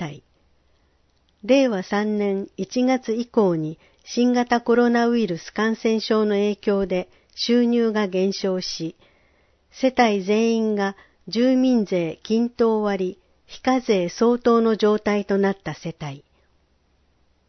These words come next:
申請方法、二月末頃に申請受付を開始できるよう準備しています。詳しくは三月号広報、または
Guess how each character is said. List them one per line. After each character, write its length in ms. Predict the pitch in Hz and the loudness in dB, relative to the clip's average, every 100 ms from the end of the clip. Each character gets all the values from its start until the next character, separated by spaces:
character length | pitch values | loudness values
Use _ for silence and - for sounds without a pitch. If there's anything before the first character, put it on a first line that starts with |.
| _ | _
申 320 | - - 240 247 | -12 0 0 2
請 260 | 247 233 | 2 2
方 280 | 220 233 196 | 2 0 0
法、 420 | - 156 139 - _ _ _ _ _ _ _ _ - | -4 -10 -10 -16 _ _ _ _ _ _ _ _ -2
二 140 | 208 | 0
月 300 | 233 269 269 254 247 | 2 0 0 0 0
末 100 | 254 | 0
頃 300 | 240 240 214 | 2 2 2
に 260 | 185 160 - - | 0 -2 -8 -10
申 280 | - 254 | 0 0
請 300 | 247 262 247 247 | 2 2 4 4
受 200 | 254 233 | 2 0
付 300 | - 190 175 | -2 -4 -2
を 100 | 170 | -2
開 240 | 196 220 | 0 -2
始 160 | - 220 | -2 -2
で 140 | 226 | -2
き 160 | - 233 | -2 -2
る 180 | 196 | 0
よ 200 | 190 190 | 0 0
う 80 | 170 | 0
準 260 | 160 226 214 | 0 2 2
備 140 | 170 | -2
し 160 | - - | -8 -6
て 80 | 165 | -4
い 120 | 165 | -4
ま 200 | 156 156 | -8 -10
す。 260 | - - _ _ _ _ _ _ _ | -16 -20 _ _ _ _ _ _ _
詳 260 | - 240 254 | 0 0 0
し 140 | - | -4
く 140 | - 190 | -4 -4
は 200 | 165 - _ _ - | -4 -10 _ _ -2
三 200 | 233 254 | 0 2
月 280 | 247 247 | 0 -2
号 280 | 214 190 170 165 | 0 2 0 0
広 280 | 233 214 170 | 0 2 -2
報、 360 | 160 135 233 - _ - | -10 -10 -12 -18 _ -6
ま 160 | 190 | -6
た 200 | 190 233 | -2 0
は 200 | 202 175 | 0 -2